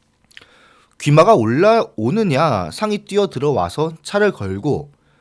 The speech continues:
차가 올라설 때 포가상을 치느냐, 뭐, 둘 중 하나는 거의 확실하죠. 그 정도 대응수는 초에서 할 수가 있습니다. 그냥 마가 진출하네요. 그렇다면 뭐, 상 진출.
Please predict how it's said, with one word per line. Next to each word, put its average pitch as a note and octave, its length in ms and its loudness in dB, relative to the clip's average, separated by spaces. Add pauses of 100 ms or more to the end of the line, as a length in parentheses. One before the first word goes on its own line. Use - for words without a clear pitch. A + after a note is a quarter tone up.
(300)
차가 - 240 0
올라설 C3 460 -2
때 C#3+ 320 -10
포가상을 E3+ 460 -6
치느냐, D3+ 580 -6
뭐, G2+ 160 -8
둘 D3 220 -8
중 G3 200 -10
하나는 G3+ 280 -4
거의 G2+ 240 -8
확실하죠. A#2+ 600 -8 (1300)
그 A#2+ 120 -8
정도 D#3+ 220 -2
대응수는 B2+ 560 -6
초에서 D3 280 -6
할 D3+ 140 -8
수가 C#3+ 240 -10
있습니다. F2 420 -12 (2500)
그냥 C3+ 200 0
마가 A#2 160 4
진출하네요. C#3+ 680 -6 (260)
그렇다면 F3 440 -4
뭐, A#2+ 140 -4
상 F#3+ 220 -6
진출. C#3 420 -8